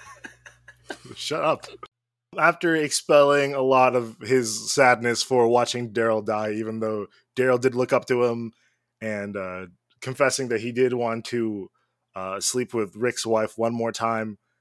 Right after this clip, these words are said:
Speaker 2: Shane got off his post and walked into the distance, into the darkness, where all of a sudden they heard a weird, spooky sound. A weird, murky, a spooky sound. Fuck. <laughs> I'm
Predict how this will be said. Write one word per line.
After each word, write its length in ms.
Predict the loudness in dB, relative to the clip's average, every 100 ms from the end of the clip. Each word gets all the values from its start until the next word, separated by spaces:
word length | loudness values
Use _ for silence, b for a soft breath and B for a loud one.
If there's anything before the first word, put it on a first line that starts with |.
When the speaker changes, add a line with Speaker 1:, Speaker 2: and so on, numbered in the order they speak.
| _ _ _ _
Speaker 2:
Shane 640 | -8 0 2 2 -2 -6
got 200 | 0 4 6
off 180 | 4
his 160 | 2 -4
post 440 | 2 2 2 0
and 120 | -2 2
walked 260 | 2 0
into 200 | -6 -6
the 100 | -6
distance, 680 | -4 -4 -4 -8 -12 -14 -12
into 240 | -10 -10 -10
the 80 | -6
darkness, 640 | -4 -4 -6 -12 -12 -16 -6
where 460 | -4 -2 -4 -8 -12 _ _ _
all 120 | -2 -2
of 40 |
a 40 |
sudden 440 | 2 2 2 -6 -16 _ _ _ _ _ _
they 140 | -8 -6
heard 300 | -2 0 0
a 240 | -4 -8 -12
weird, 600 | -12 -10 -10 -12 -16 -20 _ _
spooky 720 | -12 -8 -6 -8 -10 -10 -10
sound. 760 | -8 -4 -4 -6 -10 -16 -20 _ _ _ _ _ -18
A 60 | -12
weird, 400 | -8 -4 -4 -2
murky, 460 | -4 -4 -6 -10
a 120 | -8 -8
spooky 480 | -8 -4 -4 -4
sound. 600 | -6 -6 -6 -10 -14 -18 _ _ _ _ _ _ _ _ _ _ _
Fuck. 500 | _ -10 -10 -8 -12 -8
<laughs> 40 |
I'm 120 | -8